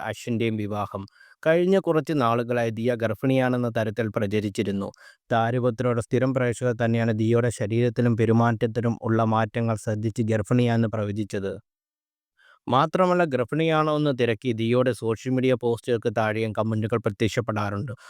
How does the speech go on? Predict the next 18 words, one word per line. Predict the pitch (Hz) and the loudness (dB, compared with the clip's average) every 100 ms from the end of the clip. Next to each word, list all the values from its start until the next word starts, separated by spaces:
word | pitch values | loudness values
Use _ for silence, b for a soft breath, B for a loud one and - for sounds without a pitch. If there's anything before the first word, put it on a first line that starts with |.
| B | B
അപ്പോഴൊന്നും | - 160 196 185 180 175 | -4 2 4 6 4 2
കൃത്യമായ | 139 120 147 147 147 147 | -2 -2 2 4 4 4
മറുപടി | 135 120 117 113 | 2 2 0 0
ദിയ | 107 110 | -2 0
നൽകിയിരുന്നില്ല. | 113 104 101 110 110 101 98 98 - | 0 -2 -2 0 0 -2 -6 -10 -6
അടുത്തിടെയാണ് | 117 117 117 123 117 117 | -2 -2 0 0 0 -4
ഇരുവരും | 107 113 113 113 | -4 -4 -4 -2
ഹണിമൂണിനായി | 107 113 117 120 120 120 113 | -2 0 2 2 4 2 0
ലണ്ടൻ | 107 110 117 | -2 -2 0
യാത്ര | 117 110 117 110 | 0 0 -2 -6
നടത്തിയത്. | 104 101 107 101 98 b b b b | -8 -12 -12 -12 -14 b b b b
അവിടെ | 139 160 185 | 2 2 4
വെച്ച് | 190 180 175 | 2 2 2
ദിയയും | 131 127 135 147 120 | 4 4 4 4 0
അശ്വിനും | 127 139 127 | -2 -2 0
പ്രഗ്നൻസി | 120 117 120 139 147 | 0 0 2 2 4
റിവീൽ | 139 127 127 131 - | 2 2 0 -4 -2
ചെയ്യുമെന്ന് | 120 117 120 117 | 0 2 4 2